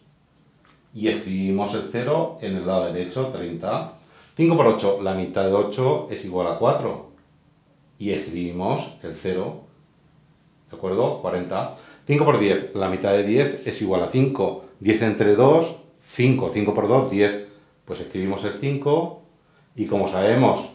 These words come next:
que termina en cero, pues escribimos el cero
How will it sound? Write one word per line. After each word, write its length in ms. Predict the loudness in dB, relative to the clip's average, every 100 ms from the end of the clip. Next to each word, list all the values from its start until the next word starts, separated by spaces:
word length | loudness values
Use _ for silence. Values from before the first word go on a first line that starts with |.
| -20 _ _ _ _
que 100 | -4
termina 360 | -2 0 0
en 80 | 0
cero, 540 | 0 2 4 2 -4 -10
pues 280 | -8 -8 -10
escribimos 460 | -16 -10 -8 -6 -6
el 140 | -8 -6
cero 500 | -4 -2 -2 -2 -10